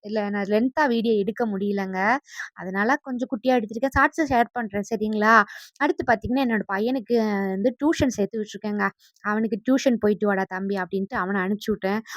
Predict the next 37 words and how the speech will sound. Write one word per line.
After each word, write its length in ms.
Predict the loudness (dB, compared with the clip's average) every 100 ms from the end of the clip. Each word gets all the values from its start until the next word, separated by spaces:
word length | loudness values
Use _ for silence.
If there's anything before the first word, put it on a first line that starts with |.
| -8
அவன், 240 | -2 0
"அம்மா 200 | 0 0
நான் 220 | 0 0 0
பைக் 240 | 0 2
ஓட்டிட்டு 260 | 0 0 -4
போறேன், 280 | -2 0
இல்லாட்டி 240 | 0 0 0
நீங்க 200 | 0 0
என்னை 140 | -2
கொண்டு 200 | -4 -2
போய் 180 | 4 4
விடுங்க" 300 | 6 2 0
அப்படின்னா, 420 | -2 -2 -4 0 0 -2 -6 -10
"ஏய் 220 | 0 2 2
வேண்டான்டா, 600 | 0 0 0 0 2 2 0 _ -8
மழை 240 | -2 4 4
வேற 200 | 6 4
வருது, 360 | 4 2 2 2 0 -6
நீ 120 | -4 0 2
ஒரு 120 | 4
ஆட்டோல 380 | 6 6 8 6 6
போயிருடா" 420 | 4 4 4 4
அப்படின்ட்டு 420 | 4 2 -4 -2 2
நான் 200 | 2 4
ரோட்ல 320 | 4 4 2
நின்னு 260 | 2 2 2
அவன 180 | 2
ஒரு 140 | 2 0 -4 -4
ஆட்டோல 380 | 0 2 2 0
ஏத்தி 200 | 0 -2
விட்டுட்டேங்க. 440 | -6 -6 -4 -2 -2 -4 -10 -2
இதுதான் 440 | 0 2 4 4
நம்மளுடைய 500 | 2 2 2 2 2 0
குட்டி 420 | -4 -12 _ -4 -2
வீடு. 340 | 0 2 4 4 0 -20 _
சரிங்களா? 420 | 0 0 2 2
நெறைய 300 | 2 0 4